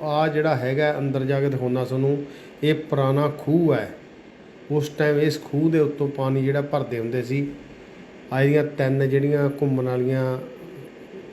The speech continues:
ਟ-, ਕਹਿ ਸਕਦੇ ਜਿਹਦੇ ਰਾਹੀਂ ਪਾਣੀ ਬਾਹਰ ਆਉਂਦਾ ਸੀਗਾ, ਇਹ 'ਤੇ ਰੱਸਾ ਚੜ੍ਹਾ ਲੈਂਦੇ ਸੀਗੇ। ਇੱਕੋ ਵਾਰੀ 'ਚ ਤਿੰਨ ਬਾਲਟੀਆਂ ਬਾਹਰ ਆ ਜਾਂਦੀਆਂ ਸੀਗੀਆਂ, ਜਾਂ ਤਿੰਨ ਕੋਈ ਟੱਬ ਕਹਿ ਸਕਦੇ ਹੋ, ਕੁਛ ਵੀ ਕਹਿ ਸਕਦੇ ਹੋ।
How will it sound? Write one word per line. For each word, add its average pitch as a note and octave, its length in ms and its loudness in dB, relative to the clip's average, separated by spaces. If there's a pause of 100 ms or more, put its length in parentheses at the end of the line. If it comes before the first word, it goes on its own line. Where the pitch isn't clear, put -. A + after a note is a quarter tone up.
(240)
ਟ-, C3+ 100 -6 (580)
ਕਹਿ C#3+ 200 2
ਸਕਦੇ C3+ 240 2
ਜਿਹਦੇ C3+ 280 2
ਰਾਹੀਂ C3+ 220 2
ਪਾਣੀ C3 320 -2
ਬਾਹਰ A#2+ 260 -4
ਆਉਂਦਾ B2 260 -4
ਸੀਗਾ, B2+ 340 -6 (1600)
ਇਹ B2+ 80 2
'ਤੇ C3+ 120 0
ਰੱਸਾ B2+ 320 -2
ਚੜ੍ਹਾ C3 260 0
ਲੈਂਦੇ A#2 300 -4
ਸੀਗੇ। C3+ 420 -2 (500)
ਇੱਕੋ D3 300 0
ਵਾਰੀ C3 240 0
'ਚ C3+ 220 -2
ਤਿੰਨ C3 220 -2
ਬਾਲਟੀਆਂ C3+ 480 0
ਬਾਹਰ B2+ 220 -2
ਆ C3 120 0
ਜਾਂਦੀਆਂ A#2 360 -6
ਸੀਗੀਆਂ, B2+ 300 -2
ਜਾਂ B2 160 -2
ਤਿੰਨ B2 300 -4
ਕੋਈ B2+ 300 -2 (880)
ਟੱਬ C3+ 240 2
ਕਹਿ C3 240 0
ਸਕਦੇ B2+ 180 -2
ਹੋ, B2+ 40 0
ਕੁਛ C#3+ 280 -2
ਵੀ C#3 80 0
ਕਹਿ A#2+ 180 -2
ਸਕਦੇ A#2 280 -6
ਹੋ। A2 140 -6